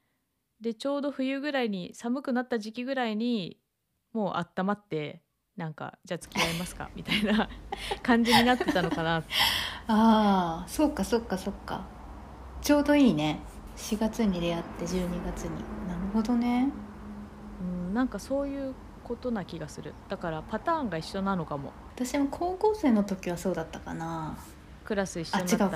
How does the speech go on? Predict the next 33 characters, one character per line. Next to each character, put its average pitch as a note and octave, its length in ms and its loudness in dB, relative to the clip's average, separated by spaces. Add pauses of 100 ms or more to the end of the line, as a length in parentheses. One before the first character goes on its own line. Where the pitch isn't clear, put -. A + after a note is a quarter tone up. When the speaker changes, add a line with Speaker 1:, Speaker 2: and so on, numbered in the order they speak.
Speaker 2:
違 - 20 -6
う。 - 80 -8
高 F#4+ 80 4
校、 E4+ 100 -2
Speaker 1:
う - 20 2
ん。 E3 200 0 (580)
Speaker 2:
あ、 B3+ 40 6
そ A#3+ 140 6
う - 20 8
そ A#3 140 2
う G3+ 40 2
そ F#3+ 200 0
う。 F3+ 60 0
も C4+ 180 4
っ - 20 -4 (160)
と G3 120 0
早 G3 240 -4
か G3+ 120 -8
っ - 20 -10 (100)
た - 100 -12
か - 100 -4
も G3 80 4
し - 260 12
れ D#4 80 12
な C#4 60 10
い C4+ 120 8
け - 160 0
ど。 B3 120 0 (800)
Speaker 1:
中 G#3+ 180 0
学 F#3+ 220 -2
校。 D#3 260 -6 (840)
Speaker 2:
い A3+ 60 2
や、 A#3 260 4